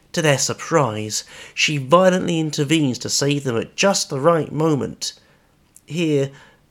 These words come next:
The Boys reformulates the age-old cliché of a woman bopping the baddie on a head, on the head with a vase mid-fight. A device which offers women in stories a moment of platitude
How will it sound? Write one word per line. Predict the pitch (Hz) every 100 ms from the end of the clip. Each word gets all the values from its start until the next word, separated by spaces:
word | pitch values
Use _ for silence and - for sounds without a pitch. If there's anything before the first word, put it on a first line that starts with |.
| _ -
The | 143
Boys | 156 151 143 143
reformulates | 143 139 - 151 147 117 110 117 -
the | - 120 -
age-old | 165 180 170 151 147 143 139
cliché | - 147 143 135 - 147 127
of | 110
a | 110
woman | 131 120 107 - _ -
bopping | - - 135 131
the | 127
baddie | - 135 131 123 113 110
on |
a | 110
head, | 107 - 143 120 - -
on | 123
the | 120
head | 117 139 123
with | 110
a | 107
vase | 110 120 113 107
mid-fight. | 110 110 - 113 104 - - _ - - - - - _ _ _ -
A |
device | 160 175 190 190 180
which | 175 160 -
offers | - 175 175 147
women | 170 165
in | 156
stories | 147 - 151 143 143 139
a |
moment | 143 147 139 131
of | -
platitude | - 214 214 - 147 - 151 147 143